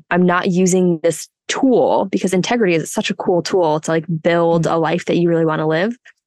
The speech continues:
Speaker 1: And I'm not gonna use that tool against myself either and make myself wrong for everything I do.
Speaker 2: Yeah. Yeah. Well, and I think the root of everything that, that we're talking about is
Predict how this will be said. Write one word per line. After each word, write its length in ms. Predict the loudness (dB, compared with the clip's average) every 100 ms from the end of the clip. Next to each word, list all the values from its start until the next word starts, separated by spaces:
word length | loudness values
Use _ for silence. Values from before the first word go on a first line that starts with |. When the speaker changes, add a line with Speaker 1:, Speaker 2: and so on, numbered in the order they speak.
| _
Speaker 1:
And 40 | 0
I'm 60 |
not 140 | 2 0
gonna 140 | 0
use 180 | 2 2
that 180 | -2 -2
tool 220 | -2 0
against 380 | 0 -4 -4 -4
myself 360 | -4 -2 -2
either 240 | -2 0 0
and 80 | -2
make 160 | -2
myself 320 | -2 -2 -4 -2
wrong 300 | -2 0 -2
for 120 | -2
everything 400 | -2 -2 -2 -2
I 80 | -2
do. 300 | -2 0 -2 -4 _ _ _ _
Speaker 2:
Yeah. 300 | 0 0 -2 -10 _ _ -4
Yeah. 220 | -2 -2 -6 _ _ -20 -8 -6 -2
Well, 80 |
and 80 | 0
I 60 | 0
think 160 | -2
the 120 | -2 -2
root 280 | 0 0
of 320 | 0 -2 -6 -20 _ _ _ _ _ _ _ _ -4
everything 640 | -2 0 -2 0 0 2
that, 320 | 2 -2 -2
that 340 | -2 -2 -4 -4
we're 200 | -2 -2
talking 420 | -2 -2 0 0
about 400 | 0 -2 -2 -4
is 640 | -2 0 2 0 -2 -6 -14